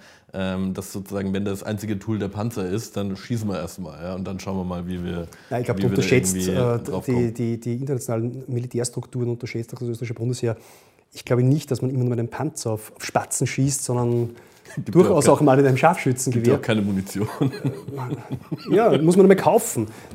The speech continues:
Speaker 2: Na, aber es ist, wie soll ich sagen, ich glaube eben genau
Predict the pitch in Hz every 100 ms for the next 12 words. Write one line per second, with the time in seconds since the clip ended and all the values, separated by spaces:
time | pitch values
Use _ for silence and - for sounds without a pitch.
0 | - 127 143 147 165 143 180 - - 170
1 | - - 156 - - - - - - -
2 | - 147 170 165 160 131 - 127 147 160
3 | 156 147 135 127 170